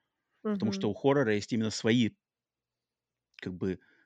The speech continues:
Speaker 1: раздвинутые грамки-, э, рамки, которые позволяют как-то эту тему очень интересно раскрыть. Мне, на самом деле, это, это давненько уже я к этому тоже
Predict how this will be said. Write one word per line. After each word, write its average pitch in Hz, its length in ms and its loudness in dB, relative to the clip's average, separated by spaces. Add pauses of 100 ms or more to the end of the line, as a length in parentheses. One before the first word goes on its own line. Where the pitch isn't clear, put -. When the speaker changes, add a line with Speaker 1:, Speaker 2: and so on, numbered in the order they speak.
(120)
Speaker 1:
раздвинутые 107 760 0
грамки-, 127 480 4
э, 113 100 0
рамки, 131 380 2
которые 110 400 -4
позволяют 107 480 -4
как-то - 220 -14
эту - 120 -20
тему 107 200 -8
очень 98 160 -12
интересно 98 280 -8
раскрыть. 90 180 -14
Мне, 90 100 -6
на 110 60 -6
самом 113 200 -6
деле, 104 100 -8
это, - 160 -18
это - 80 -20 (100)
давненько 113 760 -8
уже 92 140 -10
я 90 40 -8
к - 80 -18
этому - 160 -14
тоже - 220 -12